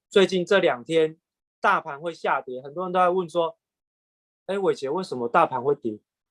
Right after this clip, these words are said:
我说：“啊，就新台币贬值。”“哈，新台币贬值为什么会跌？”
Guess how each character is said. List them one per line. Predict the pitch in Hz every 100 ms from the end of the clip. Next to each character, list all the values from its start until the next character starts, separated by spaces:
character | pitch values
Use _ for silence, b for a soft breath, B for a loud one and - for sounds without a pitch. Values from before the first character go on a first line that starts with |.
| _ -
我 | 147
说 | 185
：“啊， | 185
就 | 190
新 | 180 190
台 | 175 151
币 | 180
贬 | 151 123
值。 | 113
”“哈， | 120 208 208
新 | -
台 | 247
币 | 240 247
贬 | 190
值 | 156
为 | 208
什 | 214
么 | 185
会 | 202
跌？” | 165 143